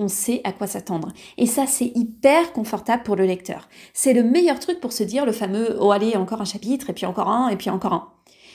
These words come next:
Et évidemment, ce encore un chapitre, il va pas fonctionner si votre lecteur, il passe de huit pages à soixante-douze, puis à vingt, puis à trois, puis à quarante-deux.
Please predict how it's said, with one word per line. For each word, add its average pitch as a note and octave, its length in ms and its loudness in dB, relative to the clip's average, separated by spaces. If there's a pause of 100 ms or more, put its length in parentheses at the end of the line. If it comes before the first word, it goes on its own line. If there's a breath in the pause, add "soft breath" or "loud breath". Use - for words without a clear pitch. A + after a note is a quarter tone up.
(180 soft breath)
Et - 260 4
évidemment, D#4 680 4 (280 soft breath)
ce - 420 0
encore A#3+ 240 2
un G3+ 40 -2
chapitre, G#3 520 -2
il A3+ 80 0
va G#3+ 80 2
pas E4+ 100 4
fonctionner D4 520 2
si - 160 -2
votre G3+ 160 -2
lecteur, G#3+ 300 0
il C4 100 0
passe B3 180 2
de G3 100 2
huit G3 200 2
pages C4 460 4
à G3+ 60 -2
soixante-douze, A3+ 640 -4
puis - 140 -4
à F#3 60 2
vingt, A3+ 240 -2
puis - 140 -6
à F3 40 -4
trois, C#4 240 -2
puis G#3+ 120 -4
à - 40 -4
quarante-deux. G#3 440 0